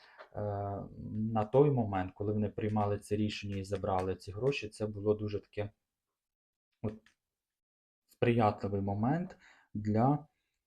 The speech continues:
оцих дій, які вони запланували. Тобто гроші вони забрали якимось чином вчасно, так? Чому? М,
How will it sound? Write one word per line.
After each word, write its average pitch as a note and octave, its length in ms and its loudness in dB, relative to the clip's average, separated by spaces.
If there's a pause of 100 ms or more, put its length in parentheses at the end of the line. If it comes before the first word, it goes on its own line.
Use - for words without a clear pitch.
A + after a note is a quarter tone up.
(720)
оцих G#2+ 360 0
дій, B2 300 0
які G#2+ 300 0
вони A2 200 2
запланували. G2 720 -2
Тобто A2 460 0 (300)
гроші B2 400 4
вони A2+ 260 4
забрали A2 420 4
якимось G#2 360 -2
чином G2+ 320 -6
вчасно, F2+ 580 -8
так? C3 280 0 (840)
Чому? A#2 500 0 (1080)
М, G2 340 -8